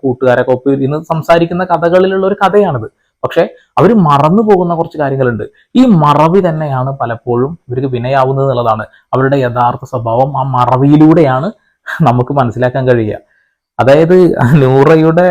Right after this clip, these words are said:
ആ എഞ്ചിൻ കേടന്നിരിക്കുന്നു എന്നൊക്കെയാണ് പറയുന്നത്. കൊള്ളാം. അനീഷിനെ നിരന്തരമായിട്ട് പിന്നാലെ നടന്ന് ദ്രോഹിക്കുന്ന ആദില ഊളത്തരം മാത്രമാണ്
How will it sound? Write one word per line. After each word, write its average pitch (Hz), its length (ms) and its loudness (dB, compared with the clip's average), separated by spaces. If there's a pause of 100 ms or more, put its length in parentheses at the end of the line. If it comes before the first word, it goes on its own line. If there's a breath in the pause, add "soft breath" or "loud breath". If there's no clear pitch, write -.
(160)
ആ 156 100 4 (240)
എഞ്ചിൻ 147 280 0 (100)
കേടന്നിരിക്കുന്നു 156 760 0
എന്നൊക്കെയാണ് 170 480 -6
പറയുന്നത്. 135 380 -4 (440)
കൊള്ളാം. 165 260 0 (600)
അനീഷിനെ 190 580 2 (200)
നിരന്തരമായിട്ട് 139 960 0
പിന്നാലെ 127 500 -2
നടന്ന് 123 240 -8 (100)
ദ്രോഹിക്കുന്ന 123 720 -2 (340)
ആദില 104 300 -4 (640)
ഊളത്തരം 185 600 2
മാത്രമാണ് 135 440 0